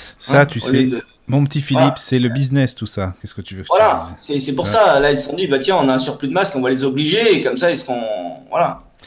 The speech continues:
Speaker 2: Et puis,
Speaker 1: Ouais, c'est
Speaker 2: euh,
Speaker 1: ça.
Speaker 2: euh, voilà, c'est, non mais, euh, t'as, t'as, t'as, t'as des, t'as, t'as des trucs naturels pour, pour, pour pallier à ça, mais ils vont pas les utiliser.
Speaker 1: Mais non, ça
Speaker 2: Et
Speaker 1: ramène pas assez d'argent pour les labos,
Speaker 2: Ah,
Speaker 1: c'est
Speaker 2: voilà.
Speaker 1: ça, surtout.
Speaker 2: Donc, euh, c'est, c'est, c'est pour ça que je te dis, c'est, c'est pas, euh, c'est pas médical,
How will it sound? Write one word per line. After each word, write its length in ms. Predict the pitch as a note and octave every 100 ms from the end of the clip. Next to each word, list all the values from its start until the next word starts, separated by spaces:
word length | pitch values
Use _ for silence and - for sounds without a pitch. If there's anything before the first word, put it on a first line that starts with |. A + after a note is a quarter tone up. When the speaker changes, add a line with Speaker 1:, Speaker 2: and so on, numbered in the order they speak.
| - -
Speaker 2:
Et 100 | B2
puis, 120 | G#2
Speaker 1:
Ouais, 200 | D3 C#3+
c'est 80 | C3
Speaker 2:
euh, 60 | B2
Speaker 1:
ça. 180 | A#2+ A#2
Speaker 2:
euh, 1000 | G#2 G2 G2+ F#2+ E2 D#2+ C#2+ G#1+ G1+ -
voilà, 300 | E3+ F#3 C3
c'est, 260 | - A#2
non 120 | C#3 B2+
mais, 280 | C3 C#3+ - - - -
euh, 80 | A#2+ -
t'as, 160 | C3+
t'as, 180 | C3 B2+
t'as, 180 | - A#2
t'as 200 | - C3+
des, 300 | B2+ C#3 C3
t'as, 120 | C3
t'as 240 | - - C#3
des 120 | D3+
trucs 220 | - -
naturels 600 | D3 C#3+ - D#3+ F3 D3 B2 A2+ -
pour, 340 | C3 B2+ A#2+ -
pour, 180 | B2+
pour 200 | - A2+
pallier 360 | - C3+ C3+ C3+
à 60 | C3
ça, 220 | E3+ B2
mais 120 | - A#2
ils 120 | A#2+
vont 120 | A#2+
pas 120 | C#3
les 160 | C3+ C3
utiliser. 540 | - F3 G#3+ B3+ G#3+ -
Speaker 1:
Mais 120 | B2+
non, 160 | C#3 D3+
ça 140 | D3
Speaker 2:
Et 40 | A#2
Speaker 1:
ramène 240 | A#2 A#2
pas 140 | - A2+
assez 140 | A2+
d'argent 340 | G#2+ A2 A#2+ A#2
pour 120 | G#2
les 100 | G2
labos, 280 | G2 G2+ A#2+
Speaker 2:
Ah, 60 | -
Speaker 1:
c'est 60 | G#3
Speaker 2:
voilà. 120 | -
Speaker 1:
ça, 40 | -
surtout. 240 | - -
Speaker 2:
Donc, 80 | -
euh, 80 | C3
c'est, 240 | C3+ C3+ - - -
c'est, 220 | - D#3+
c'est 200 | D#3+ E3
pour 120 | F#3
ça 120 | C4 A#3+
que 100 | -
je 80 |
te 60 | E3+
dis, 160 | E3 -
c'est, 180 | C#3+
c'est 260 | C3+ C#3+ -
pas, 340 | G3 G3+ - A#2+
euh, 380 | A#2+ A2+ A2
c'est 200 | - C3+
pas 140 | G#3 G#3
médical, 680 | D#3+ C#3 E3 A#3+ B3+ -